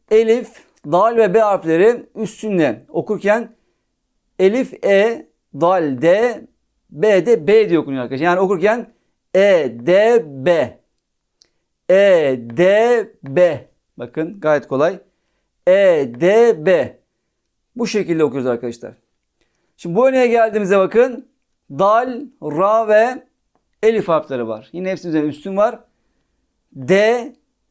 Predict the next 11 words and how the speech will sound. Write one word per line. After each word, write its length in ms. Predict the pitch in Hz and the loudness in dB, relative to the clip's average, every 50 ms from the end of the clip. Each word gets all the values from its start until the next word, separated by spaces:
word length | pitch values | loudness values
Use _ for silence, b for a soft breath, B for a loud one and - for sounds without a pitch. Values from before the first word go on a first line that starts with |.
| _ | _
ra, 720 | 127 123 117 123 156 175 190 208 220 240 254 240 - _ _ _ _ - - | -14 -10 -4 0 2 2 4 4 2 2 0 -4 -10 _ _ _ _ 0 2
e. 320 | 185 180 156 123 - - _ _ _ _ _ _ _ _ _ _ _ _ _ _ _ _ _ | 2 2 2 0 -6 -10 _ _ _ _ _ _ _ _ _ _ _ _ _ _ _ _ _
D, 420 | 135 123 160 196 226 240 240 240 226 | -8 -2 2 2 4 4 4 2 2
ra, 440 | 185 190 196 180 165 156 - - - | 2 2 2 2 2 0 -2 -4 -4
e. 280 | 151 143 131 117 110 - _ _ _ _ _ _ _ - | -2 -2 -2 -2 -6 -12 _ _ _ _ _ _ _ -10
Bakın 420 | 143 135 - 165 175 185 214 220 _ _ _ _ _ | -10 -10 -8 -8 -10 -10 -10 -18 _ _ _ _ _
okunuş 240 | - 175 170 147 143 | -12 -10 -10 -6 -2
gayet 240 | 165 156 143 139 | 0 0 0 0
kolay. 240 | - 135 113 101 95 - _ _ _ _ _ _ _ _ _ _ _ - | -4 -6 -6 -6 -8 -12 _ _ _ _ _ _ _ _ _ _ _ -20
D, 680 | 123 117 113 165 175 175 180 185 196 214 226 226 - _ _ _ _ _ _ _ _ _ - | -14 -4 0 2 4 4 4 4 2 0 -4 -8 -10 _ _ _ _ _ _ _ _ _ -20
ra, 720 | 123 117 110 135 151 160 175 185 196 208 220 220 208 _ | -18 -10 -4 -2 0 2 2 2 2 0 0 -2 -6 _